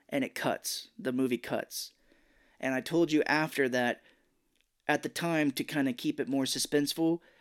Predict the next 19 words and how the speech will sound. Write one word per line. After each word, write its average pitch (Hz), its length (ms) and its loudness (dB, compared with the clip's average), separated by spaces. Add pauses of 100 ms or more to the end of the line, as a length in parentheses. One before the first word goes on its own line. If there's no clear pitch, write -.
(120)
they 143 140 2
used 143 440 2
somebody 139 520 2
who 135 140 2
was 117 140 0
working 139 360 0
on 151 140 -2
the 151 60 -2
movie 156 300 2
but 135 120 2
wasn't 127 320 0
one 127 120 2
of 123 60 0
the 120 140 2
actors 135 500 -2 (200)
for 147 340 0
this 117 260 -2
guy's 117 320 0
shadow. 117 600 -2